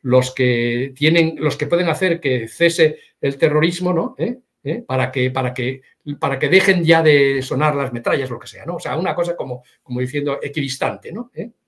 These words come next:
Y después, justo antes de esa locución que tiene, pues es que está ahí Jonan Fernández, que es del grupo Elkarri, que es un grupo, pues, de afín a Herri Batasuna, ¿no? Escisión,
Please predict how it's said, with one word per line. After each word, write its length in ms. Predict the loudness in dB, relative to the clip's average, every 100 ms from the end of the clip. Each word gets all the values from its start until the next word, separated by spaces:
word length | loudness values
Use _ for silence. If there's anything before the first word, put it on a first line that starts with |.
| _ _ _
Y 80 | -8
después, 560 | -8 -2 0 0 -2 _
justo 300 | -6 -4 0
antes 240 | 0 0 -2
de 60 |
esa 160 | -2 0
locución 720 | -2 -2 -10 -10 -4 -2 -4
que 140 | -10 -12
tiene, 380 | -8 -6 -8 -14 _ _
pues 200 | -20 -20
es 120 | -20 -8
que 320 | -8 -8 _ _ _
está 280 | -18 -12 -6
ahí 260 | -4 -4 -2
Jonan 280 | -2 -2
Fernández, 540 | -4 -4 -2 -2 -4 -6
que 100 | -6
es 80 | -4
del 100 | -4
grupo 260 | -6 -2
Elkarri, 320 | -2 -2 -4
que 80 | -6
es 60 | -8
un 140 | -8
grupo, 200 | -8 -8
pues, 140 | -8 -10
de 120 | -12
afín 440 | -16 -16 -12 -10
a 260 | -10 -12 -12
Herri 140 | -12
Batasuna, 500 | -12 -12 -10 -8 -6
¿no? 200 | -8 -10 _ -16
Escisión, 720 | -12 -10 -2 4 6 6 0